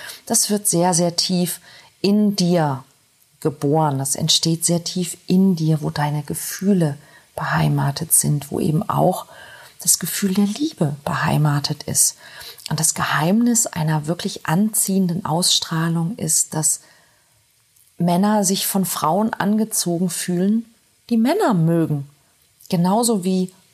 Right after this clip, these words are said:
Frauen Männer attraktiv finden, die Frauen mögen. Fehlt dir Verständnis und Sympathie für das andere Geschlecht oder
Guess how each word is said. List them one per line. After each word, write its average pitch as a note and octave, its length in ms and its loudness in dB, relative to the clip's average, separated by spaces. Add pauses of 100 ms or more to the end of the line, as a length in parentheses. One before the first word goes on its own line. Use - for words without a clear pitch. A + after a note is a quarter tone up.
(260)
Frauen A#3+ 580 0
Männer G3+ 340 2
attraktiv - 680 -2
finden, F3 540 -4 (440)
die A3+ 60 0
Frauen C4 540 2
mögen. C#3 360 -2 (1120)
Fehlt D4 640 0
dir F#3 420 0 (260)
Verständnis G3+ 1120 0
und E3 180 0
Sympathie F3+ 1040 0
für - 180 -6
das D#3 160 0
andere D#3+ 360 -2
Geschlecht - 640 -2
oder G#3 440 2